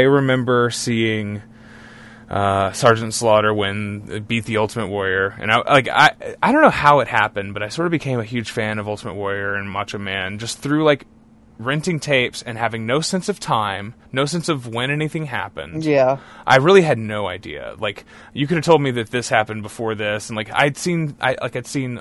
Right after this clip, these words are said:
Speaker 1: Hogan beat Sheik, right? And I, like, I don't know if I ever even,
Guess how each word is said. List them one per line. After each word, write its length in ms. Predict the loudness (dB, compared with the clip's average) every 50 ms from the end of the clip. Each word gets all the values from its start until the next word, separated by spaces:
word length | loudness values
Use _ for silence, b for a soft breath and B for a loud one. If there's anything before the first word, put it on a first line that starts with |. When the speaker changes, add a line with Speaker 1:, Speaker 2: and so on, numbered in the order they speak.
| -14 -16
Speaker 1:
Hogan 600 | -18 -12 -6 -4 -4 -2 -2 -4 -6 -6 -8 -8
beat 240 | -8 -10 -10 -12 -14 -20 _
Sheik, 440 | -12 -12 -12 -12 -12 -16 -18 -14 -8
right? 320 | -6 -4 -2 -2 -4 -6 -8 B B B B B B B B B -8
And 120 | -4 -2
I, 140 | -2 -2 -2
like, 200 | -2 -4 -2 0
I 80 | 2 4
don't 100 | 6 6
know 60 | 4
if 100 | 6 6
I 80 | 6 6
ever 160 | 6 6 2
even, 300 | 2 0 -2 -4 -6